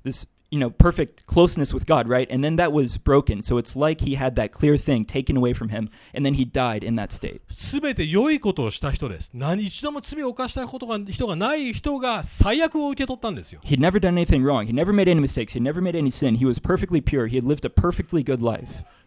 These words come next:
Speaker 2: でもそれでも神様がイエス・キリストを復活させてくれたっていう事実を私たちは知っています。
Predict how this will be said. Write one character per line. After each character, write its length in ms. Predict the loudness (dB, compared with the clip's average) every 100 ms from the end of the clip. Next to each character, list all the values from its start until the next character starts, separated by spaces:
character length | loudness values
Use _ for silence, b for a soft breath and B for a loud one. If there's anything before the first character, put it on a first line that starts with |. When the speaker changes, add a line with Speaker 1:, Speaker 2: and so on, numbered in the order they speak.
| -2
Speaker 2:
で 120 | -2
も 140 | -2
そ 260 | -2 0 2
れ 140 | 2
で 120 | 2
も 160 | 0 -2
神 340 | 0 0 -2
様 320 | -2 -2 -2 -2
が 140 | -2
イ 120 | -2
エ 80 | -6
ス・ 100 | -6
キ 80 | -6
リ 100 | -6
ス 80 | -4
ト 120 | -6
を 40 |
復 140 | -6 -12
活 260 | -8 -8 -4
さ 180 | 0 0
せ 120 | 0
て 160 | -2 -4
く 140 | -4 -4
れ 100 | -2
た 140 | -2
っ 40 | -4
て 160 | -6
い 60 | -6
う 40 |
事 180 | -6 -8
実 240 | -8 -10
を 40 | -8
私 240 | -6 -6
た 80 | -8
ち 120 | -14
は 80 | -16
知 100 | -16
っ 20 |
て 100 | -10
い 60 | -8
ま 120 | -10
す。 180 | -14 -20